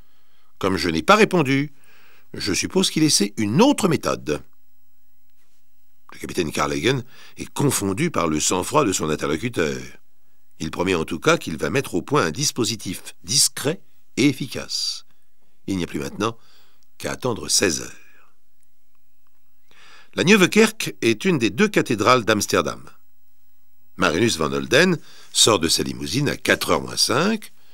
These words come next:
demande à son chauffeur de l'attendre et s'engouffre sous le porche. Il a eu le temps, grâce à un coup d'œil circulaire, de remarquer le mendiant, le promeneur lisant son journal et la bonne d'enfant poussant son landau.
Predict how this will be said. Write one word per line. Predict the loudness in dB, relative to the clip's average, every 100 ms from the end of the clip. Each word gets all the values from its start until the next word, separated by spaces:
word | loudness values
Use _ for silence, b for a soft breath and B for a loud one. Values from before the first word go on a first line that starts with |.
| b b b b
demande | 8 8 8
à |
son | 6 2
chauffeur | 2 4 4
de | 4
l'attendre | 4 8 8 8 6 0 b b b b
et | 4
s'engouffre | 6 4 4 4 4 4
sous | 4 6
le | 4
porche. | 4 2 2 -4 -4 -8 -16 -16 -16 -16 -14 -8
Il | 0 2
a |
eu | 2
le | 0
temps, | 2 6 6 2 -10 -14 -14 -14 -8
grâce | 4 6 6 4
à | 2
un |
coup | 0 0
d'œil | 0
circulaire, | 0 0 4 6 8
de | 6
remarquer | 6 4 4 4 6
le | 6
mendiant, | 4 2 0 2 2 2 -2 b b b b
le | b 2
promeneur | 2 2 4 6 6 6
lisant | 2 0
son | -2 -2
journal | 2 6 6 6 4 B B B
et | 2
la | 4
bonne | 6 6
d'enfant | 6 6 6 6 6
poussant | 4 4 6
son | 8 8
landau. | 8 8 6 2